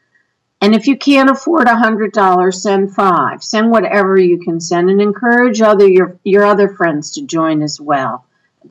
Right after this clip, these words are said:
and to join us by supporting us.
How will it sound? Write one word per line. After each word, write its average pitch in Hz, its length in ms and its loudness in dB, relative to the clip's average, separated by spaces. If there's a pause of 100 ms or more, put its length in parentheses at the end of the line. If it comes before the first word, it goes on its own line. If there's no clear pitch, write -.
and 185 420 -4
to 196 120 0
join 185 360 2
us 160 180 -4
by 165 120 -2
supporting 160 640 -4
us. - 360 -10